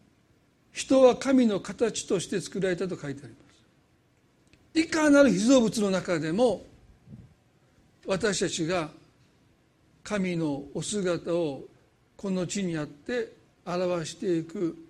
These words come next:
最も大切なことは、私たちがその魂と体において安息しているという。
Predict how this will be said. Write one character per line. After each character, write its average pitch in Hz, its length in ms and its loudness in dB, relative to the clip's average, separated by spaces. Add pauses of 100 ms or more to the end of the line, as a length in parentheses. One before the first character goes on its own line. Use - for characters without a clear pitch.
(440)
最 247 680 -2
も 247 320 0 (220)
大 190 220 -6
切 180 260 -8
な 170 140 -8
こ 147 120 -12
と 160 160 -12
は、 220 160 -8 (580)
私 277 520 -6
た 285 160 -6
ち 202 260 -10
が 277 260 -4 (720)
そ 202 160 -4
の 190 100 -4
魂 202 600 -2
と 165 120 -2
体 185 440 0
に 175 160 -4
お 165 120 -4
い 135 100 -6
て 180 340 -4 (1200)
安 262 320 0
息 262 380 -4
し - 100 -6
て 247 140 -4
い 254 40 -4
る 262 100 -4
と 214 120 -8
い 135 140 -4
う。 147 60 -14